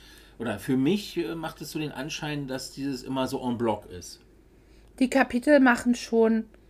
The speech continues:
Speaker 2: machen schon Sinn. Und ich versuche, oder ich habe bei Unverhofft ländlich auch immer versucht, gewisse Themen in
Speaker 1: Ja.
Speaker 2: ein Kapitel zu packen.
Speaker 1: Das merkt man,
Speaker 2: Und
Speaker 1: ja.
Speaker 2: dann ist das Kapitel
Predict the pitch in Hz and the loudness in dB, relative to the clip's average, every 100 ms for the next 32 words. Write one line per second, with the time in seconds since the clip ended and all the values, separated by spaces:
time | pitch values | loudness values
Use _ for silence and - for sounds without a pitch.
0 | - _ _ - 233 233 233 - 214 214 | -20 _ _ 0 4 4 2 4 4 4
1 | 196 180 175 175 - - 214 214 226 - | 0 -2 -2 -4 -6 -2 -2 -2 -4 2
2 | 240 202 202 214 220 - 202 - 202 208 | 2 4 4 2 -2 2 2 2 -4 0
3 | 202 - 208 208 233 - 208 214 214 226 | -2 2 2 2 -4 -6 -4 -2 0 0
4 | 214 214 - - - - - _ _ - | 0 -2 -2 -20 -20 -20 -20 _ _ -20
5 | - - 220 240 277 262 - 254 277 302 | -16 0 4 4 4 0 2 4 6 4
6 | 302 320 _ _ - - 214 214 240 247 | 2 -2 _ _ -18 -4 0 2 4 2
7 | - 349 392 359 - 330 320 - - - | 0 2 4 2 2 2 2 -2 -14 0
8 | 311 311 320 311 302 302 - 220 - 196 | 0 4 6 8 8 2 -4 -6 -6 0
9 | 240 233 233 240 247 - 240 - 240 240 | 6 6 6 2 -2 0 -4 -2 0 4
10 | 214 202 202 | 4 4 2